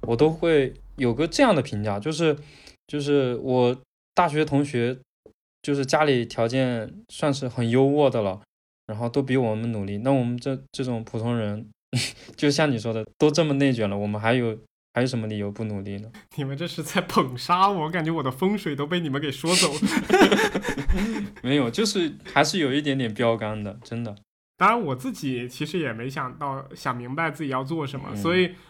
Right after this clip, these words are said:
Speaker 2: 我之前在前一，前两期的播客中，我有谈到一个这样的，就是，就是中国的教育其实是有一定的，呃，缺陷的，就是它没有让年轻人去，去学会自己真的想要什么。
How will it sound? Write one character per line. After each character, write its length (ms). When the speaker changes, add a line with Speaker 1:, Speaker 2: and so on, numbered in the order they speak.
Speaker 2:
我 120
之 60
前 180
在 160
前 240
一， 280
前 180
两 200
期 140
的 80
播 160
客 200
中， 180
我 100
有 140
谈 240
到 160
一 80
个 160
这 100
样 200
的， 100
就 100
是， 280
就 160
是 40
中 280
国 600
的 160
教 460
育 160
其 240
实 240
是 220
有 200
一 140
定 240
的， 300
呃， 380
缺 320
陷 300
的， 140
就 100
是 140
它 500
没 280
有 200
让 300
年 180
轻 180
人 320
去， 460
去 160
学 220
会 180
自 160
己 160
真 180
的 120
想 200
要 220
什 160
么。 200